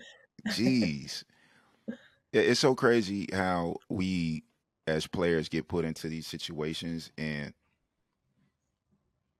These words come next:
Speaker 1: it's, it's almost an out-of-body experience, right? Because
Speaker 2: Mm-hmm.
Speaker 1: there's so much going on around you. I mean, a lot of people don't understand that when you playing on T V, there's, like, forty-eight timeouts, <laughs> like, you know, so it's always killing the momentum.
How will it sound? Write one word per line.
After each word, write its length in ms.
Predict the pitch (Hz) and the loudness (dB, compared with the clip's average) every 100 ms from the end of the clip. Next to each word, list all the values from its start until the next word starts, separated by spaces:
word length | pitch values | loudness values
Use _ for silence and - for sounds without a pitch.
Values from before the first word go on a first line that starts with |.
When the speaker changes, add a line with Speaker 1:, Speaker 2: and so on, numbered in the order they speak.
| _ _ _ _ | _ _ _ _
Speaker 1:
it's, 160 | 101 - | 0 0
it's 140 | 95 101 | 0 4
almost 320 | 101 101 92 | 4 2 0
an 100 | 85 | 0
out-of-body 600 | 87 87 80 87 82 76 | 2 2 4 4 4 0
experience, 600 | 73 - 92 78 69 - | -4 -2 -2 -2 -4 -2
right? 260 | 73 85 - - | 0 0 -4 -6
Because 280 | - 85 | -2 -2
Speaker 2:
Mm-hmm. 80 | 78 | 0
Speaker 1:
there's 160 | 85 87 | 0 2
so 280 | - 113 104 | 6 6 6
much 340 | 98 95 - | 2 -2 -2
going 320 | 87 90 82 | 0 2 2
on 180 | 85 82 | 0 -2
around 400 | 73 87 90 78 | 0 0 2 2
you. 320 | 76 76 78 - | 0 0 -2 -4
I 100 | - | -2
mean, 460 | 87 87 82 78 82 _ - | 0 0 0 -2 -6 _ -2
a 40 | |
lot 160 | 87 98 | 2 2
of 60 | - | 2
people 200 | 92 87 | 2 2
don't 160 | 87 | 0
understand 420 | 85 82 - 90 | -2 -4 -4 -2
that 80 | 78 | -2
when 100 | 78 | -2
you 80 | 80 | -2
playing 260 | - 92 82 | -2 -2 -2
on 100 | 73 | -4
T 220 | - 85 | -2 0
V, 400 | 82 85 76 82 _ | 0 0 -2 -8 _
there's, 200 | 85 82 | -6 -4
like, 180 | 82 - | -6 -4
forty-eight 540 | 101 101 90 90 82 | 0 0 2 0 0
timeouts, 600 | 95 82 76 78 65 - | 0 0 0 -2 -2 -6
<laughs> 140 | 87 135 | 0 0
like, 280 | 113 123 127 | 2 2 2
you 100 | 107 | 2
know, 160 | 101 | 2
so 200 | 95 90 | 2 0
it's 120 | 95 80 | 0 6
always 360 | 92 95 92 | 6 6 0
killing 400 | - - 101 98 | -2 0 0 0
the 60 | 92 | -2
momentum. 680 | 87 85 92 - - 73 | -2 0 0 0 -6 -10